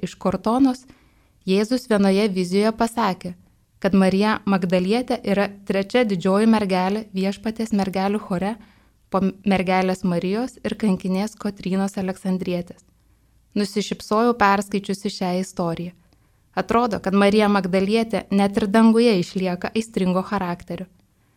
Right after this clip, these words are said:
Jei tik pateksiu į dangų, būtinai norėčiau su ja susipažinti. Rubrikoje Žinomi ir nežinomi Dievo tarnai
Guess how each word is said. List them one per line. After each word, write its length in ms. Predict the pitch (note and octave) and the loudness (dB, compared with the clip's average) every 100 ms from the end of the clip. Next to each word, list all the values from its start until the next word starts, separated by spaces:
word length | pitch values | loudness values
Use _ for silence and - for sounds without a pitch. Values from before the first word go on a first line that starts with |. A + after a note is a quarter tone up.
| _ | _
Jei 160 | - F#3+ | 0 0
tik 220 | G#3 G3+ | 0 -2
pateksiu 480 | G3+ G3+ B3+ - A3+ | 0 0 -2 0 0
į 60 | F#3 | 2
dangų, 320 | F#3 F3+ - - | 2 0 -4 -2
būtinai 380 | G#3 A3+ A#3+ A#3+ | -2 2 4 6
norėčiau 460 | A3+ F3+ F3 F#3+ G3 | 4 2 -2 -4 -8
su 160 | - | -2
ja 140 | G#3 F3 | 0 0
susipažinti. 840 | F#3 F#3+ G3 F#3+ F3+ F3 F3 F#3+ - _ _ _ _ _ _ _ _ _ _ _ _ _ _ | -4 -10 -6 -4 -2 -4 -4 -10 -20 _ _ _ _ _ _ _ _ _ _ _ _ _ _
Rubrikoje 640 | G3+ G#3 A3 A3 G3 F3+ | 2 4 4 4 2 2
Žinomi 460 | F3 G3 A3 F#3+ F#3+ | 2 2 4 4 2
ir 140 | G3 F#3+ | 0 2
nežinomi 480 | F#3+ F#3 G3+ F#3 E3+ | 2 2 2 2 0
Dievo 380 | E3 A3+ B3+ B3 | 0 0 2 0
tarnai 380 | A#3 A3+ A#3+ | 2 4 4